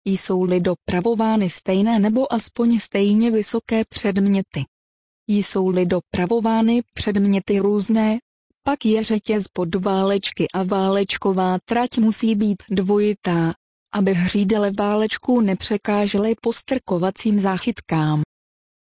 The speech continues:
Posun předmětů na spádových tratích je samočinný vlivem složky váhy předmětu ve směru spádové přímky.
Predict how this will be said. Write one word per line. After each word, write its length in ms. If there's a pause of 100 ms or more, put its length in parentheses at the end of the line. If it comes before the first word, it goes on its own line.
(160)
Posun 380
předmětů 720
na 200
spádových 920
tratích 580
je 120
samočinný 800
vlivem 420
složky 600
váhy 440
předmětu 680
ve 140
směru 440
spádové 760
přímky. 640